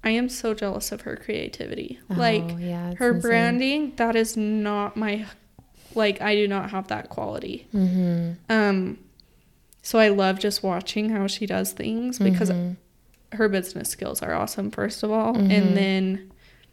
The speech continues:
Speaker 1: she's authentically herself, too, for
Speaker 2: Yeah.
Speaker 1: sure.
Speaker 2: Mm-hmm. She's
Speaker 1: I
Speaker 2: an
Speaker 1: don't know.
Speaker 2: earring company, right?
Speaker 1: Mm-hmm.
Speaker 2: Mm-hmm. I, I actually was just introduced to her through the Bad Broadcast. And
Speaker 1: Yes.
Speaker 2: I,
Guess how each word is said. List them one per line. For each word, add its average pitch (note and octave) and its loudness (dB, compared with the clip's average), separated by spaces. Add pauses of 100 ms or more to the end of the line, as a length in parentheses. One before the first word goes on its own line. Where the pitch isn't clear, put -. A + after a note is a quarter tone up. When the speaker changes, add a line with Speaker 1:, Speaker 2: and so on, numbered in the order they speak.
(440)
Speaker 1:
she's B3+ -2
authentically F#3+ -2
herself, - -6
too, - -8 (280)
for - -6
Speaker 2:
Yeah. - -4
Speaker 1:
sure. - 0 (260)
Speaker 2:
Mm-hmm. F#3+ 0 (560)
She's A3+ 2
Speaker 1:
I - 6
Speaker 2:
an A3 4
Speaker 1:
don't A3 0
know. G3+ 4
Speaker 2:
earring F#3 4
company, F3+ -4 (100)
right? F3+ 2
Speaker 1:
Mm-hmm. A#3 -4
Speaker 2:
Mm-hmm. F3 -2 (840)
I, G3+ 2
I A3 4
actually G#3 0
was F#3 2
just F#3 0
introduced F#3 0
to F3+ 0
her F3 0
through F3 0
the F3 -2
Bad F3 0
Broadcast. - -8 (380)
And F#3+ 2
Speaker 1:
Yes. F3+ -2
Speaker 2:
I, - -14